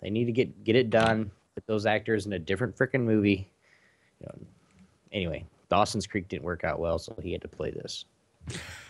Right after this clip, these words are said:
<laughs> Sorry, I couldn't help it. I, you, you knew it was coming. Come on.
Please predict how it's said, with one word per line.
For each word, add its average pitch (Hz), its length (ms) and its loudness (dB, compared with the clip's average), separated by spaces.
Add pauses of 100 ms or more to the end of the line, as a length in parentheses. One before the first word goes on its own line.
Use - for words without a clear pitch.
<laughs> 226 80 0 (2250)
Sorry, 78 500 0
I 90 60 0
couldn't 123 280 4
help 104 300 0
it. 98 140 2
I, 107 100 2
you, 120 260 -2 (120)
you 131 160 -2
knew 135 220 8
it 104 60 6
was 92 160 -6
coming. 92 420 -6 (100)
Come 113 120 -2
on. 80 180 -2